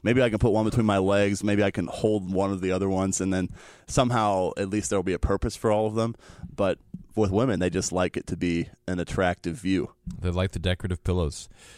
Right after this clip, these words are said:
Speaker 2: Uh, another, uh, tweet here about marriage that's kind of funny.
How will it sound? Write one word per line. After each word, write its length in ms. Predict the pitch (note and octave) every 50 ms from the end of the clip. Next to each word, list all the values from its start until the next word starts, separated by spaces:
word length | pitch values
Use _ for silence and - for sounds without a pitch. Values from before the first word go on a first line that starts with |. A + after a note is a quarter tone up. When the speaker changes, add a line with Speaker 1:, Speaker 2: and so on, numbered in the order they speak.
| - - - -
Speaker 2:
Uh, 300 | - G2 G2 F#2 F2+ D#2
another, 520 | F2+ G2 G2+ F#2+ G2 G#2 G2+ F#2 F2 D#2+ - _ -
uh, 240 | - E2 D#2+ D#2 D2+ - _ _ _ - - - -
tweet 340 | - - F#2 F#2 F2+ D#2+
here 280 | E2 F2 E2 D#2+ D#2 D2
about 260 | D2 C#2+ D#2 D2+ - E2
marriage 320 | E2 E2 E2 D#2+ D2+ E2+
that's 200 | F2 D#2+ D#2 -
kind 200 | - - E2+ D#2+
of 80 | D#2 -
funny. 360 | - D#2+ D#2 D#2 D#2 D#2